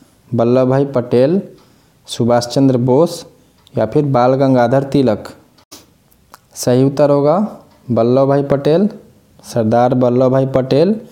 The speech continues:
को बिस्मार्क के रूप में जाना जाता है भारत के। वल्लभ भाई पटेल एक भारतीय बैरिस्टर और राजनेता थे, जो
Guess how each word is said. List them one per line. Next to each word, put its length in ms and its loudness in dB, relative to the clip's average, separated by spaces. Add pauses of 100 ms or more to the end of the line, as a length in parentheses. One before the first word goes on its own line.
(560)
को 440 0 (500)
बिस्मार्क 680 0
के 120 2
रूप 200 0
में 140 2
जाना 220 2
जाता 260 0
है 200 0 (220)
भारत 420 -2
के। 120 2 (920)
वल्लभ 380 2
भाई 160 2
पटेल 400 0
एक 240 0 (320)
भारतीय 580 0
बैरिस्टर 560 0
और 220 2 (240)
राजनेता 600 2
थे, 260 0 (760)
जो 520 0